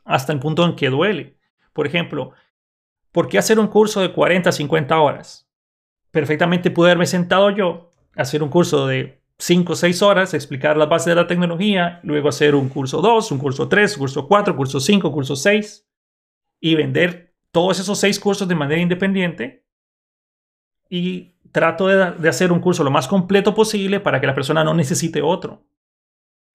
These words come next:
Pero, obviamente, hago otros cursos porque a la gente le gusta mucho. Vamos a hacer una, qué sé yo, un curso intermedio en el cual voy a expandir más otros temas que no son del todo como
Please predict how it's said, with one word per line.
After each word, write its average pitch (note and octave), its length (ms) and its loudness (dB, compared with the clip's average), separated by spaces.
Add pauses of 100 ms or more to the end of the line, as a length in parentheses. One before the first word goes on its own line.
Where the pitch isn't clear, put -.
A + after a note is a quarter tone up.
(160)
Pero, E3 480 0
obviamente, D3+ 360 0
hago D#3+ 240 2
otros D#3 300 0
cursos G3 280 2
porque C#3 140 -2
a C3+ 40 0
la C3 40 0
gente C3 160 0
le D3 40 0
gusta D3+ 260 0
mucho. G#3+ 360 2
Vamos C#3+ 280 2
a - 20 -4
hacer D3 320 -2
una, D3 480 -4 (280)
qué E3+ 100 -6
sé D#3+ 160 -4
yo, D3 140 2
un D#3+ 220 2
curso F#3 240 0
intermedio F#3 460 2
en E3 60 2
el C3 80 -2
cual D3 180 2
voy D3+ 100 4
a D#3 40 2
expandir C#3+ 360 -2
más D3 240 0
otros D3 240 -4
temas D3 260 0
que C#3+ 120 -4
no D#3 160 0
son G3+ 160 0
del F#3 160 0
todo F#3+ 240 2
como C3 520 -8